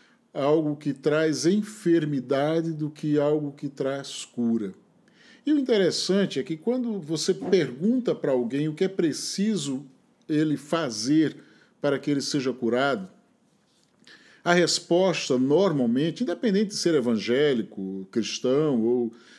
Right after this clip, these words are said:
seguir qualquer religião, normalmente ele acredita que é importante ter fé. Existe até alguns estudos realizados por pesquisadores que trabalham com a questão da,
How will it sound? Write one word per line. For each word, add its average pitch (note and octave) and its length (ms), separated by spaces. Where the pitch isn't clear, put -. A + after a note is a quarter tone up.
seguir C3 560
qualquer B2+ 640
religião, B2 640
normalmente F#3+ 640
ele F3+ 120
acredita E3 600
que D#3+ 140
é D#3+ 40
importante D#3 840
ter C#3+ 440
fé. A#2 500
Existe F#3 380
até G#3 160
alguns F#3+ 340
estudos F3 920
realizados D3 800
por C#3+ 220
pesquisadores C3+ 960
que B2 120
trabalham B2 540
com B2 100
a A#2+ 80
questão B2 320
da, A#2+ 240